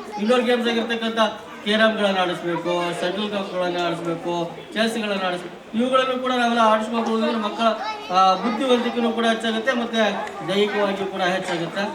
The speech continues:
So ಈ ಒಂದು, ಆ, ಮಕ್ಕಳ ಇನ್ನೂ ಅಷ್ಟು, ಆ, ಹೆಚ್ಚಿನ ರೀತಿಯೊಳಗೆ ಈ ಒಂದು ಸಂಸ್ಥೆ ಗಜೇಂದ್ರ ಹೇಳೋದ್ರೊಳಗೆ ಮಾದರಿಯಾಗಿರ್ತಕ್ಕಂಥ ಒಂದು ಸಂಸ್ಥೆ ಆಗಿದೆ.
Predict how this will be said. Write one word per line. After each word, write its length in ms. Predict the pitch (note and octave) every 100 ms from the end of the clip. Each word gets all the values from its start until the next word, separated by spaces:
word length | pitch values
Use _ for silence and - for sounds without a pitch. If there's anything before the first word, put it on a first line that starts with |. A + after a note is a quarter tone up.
| - - - - - -
So 140 | G#3+
ಈ 40 | A3
ಒಂದು, 340 | G#3+ G#3+ G3+ - - F3 F#3
ಆ, 160 | F#3+ - - - - - -
ಮಕ್ಕಳ 220 | A3 A#3+
ಇನ್ನೂ 440 | A3 G3+ G3+ A#3+ A#3+
ಅಷ್ಟು, 520 | A3+ - A#3 - - F#3 - -
ಆ, 80 | F#3+
ಹೆಚ್ಚಿನ 420 | G3+ A3 - A#3+
ರೀತಿಯೊಳಗೆ 500 | A3+ G#3+ G#3 G3 F#3+
ಈ 40 | F#3+
ಒಂದು 280 | G3+ G3+ G3 - - - -
ಸಂಸ್ಥೆ 380 | G3+ G3+ G#3+ F#3+
ಗಜೇಂದ್ರ 220 | G3 G#3+
ಹೇಳೋದ್ರೊಳಗೆ 500 | G3+ G3 G3 G3 F#3
ಮಾದರಿಯಾಗಿರ್ತಕ್ಕಂಥ 840 | E3 E3 G3 F#3+ F3+ E3 F3 F3 F3
ಒಂದು 200 | E3+ D#3+
ಸಂಸ್ಥೆ 340 | D#3 D#3 D#3+
ಆಗಿದೆ. 400 | D3 D#3+ E3